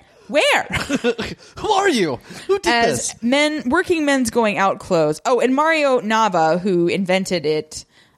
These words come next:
Speaker 1: or had the patent or something, received an O B E in
Speaker 2: Uh-oh.
Speaker 1: nineteen seventy-nine.
Speaker 2: For services in boiling polyester.
Speaker 1: Exactly.
Speaker 2: Yes.
Speaker 1: And, uh, sorry, I just keep going back to Val-, Vidal Sassoon.
Speaker 2: <laughs>
Speaker 1: Vidal Sassoon received a C B E.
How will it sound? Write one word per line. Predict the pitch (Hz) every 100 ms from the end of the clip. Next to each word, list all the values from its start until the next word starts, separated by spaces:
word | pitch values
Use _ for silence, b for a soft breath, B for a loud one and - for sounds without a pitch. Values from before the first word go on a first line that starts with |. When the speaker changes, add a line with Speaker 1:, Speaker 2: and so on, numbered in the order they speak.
| -
Speaker 1:
or | 175
had | 165 208 190
the |
patent | - - 214 - 160
or |
something, | 165 170 156 156
received | 180 - 208
an | 185
O | 170 185
B | 175 160 170 151 156
E | - -
in | 180 175 165
Speaker 2:
Uh-oh. | -
Speaker 1:
nineteen | 180 180 175 180
seventy-nine. | 170 170 165 165 175 170 165 - B B
Speaker 2:
For | 151
services | 147 - 233 196 - 175
in | 170
boiling | 147 156 165 156 143
polyester. | 151 135 127 113 113 131
Speaker 1:
Exactly. | 214 196 196 180 185 170
Speaker 2:
Yes. | 123 202
Speaker 1:
And, | 214 214 - _ -
uh, | 214 208 208 190 - -
sorry, | 190 262 247 226
I | 196
just | 214
keep | - - 320
going | 220 277 269
back | 247 247 -
to | 220
Val-, | 208 208
Vidal | 185 196 202 214 208
Sassoon. | - 190 - 185 165 170
Speaker 2:
<laughs> | 233 233 202
Speaker 1:
Vidal | 214 220 269
Sassoon | 277 247 233 254 233
received | 202 202 175 208 185
a | 156
C | - 196 180
B | - 175 -
E. | 147 101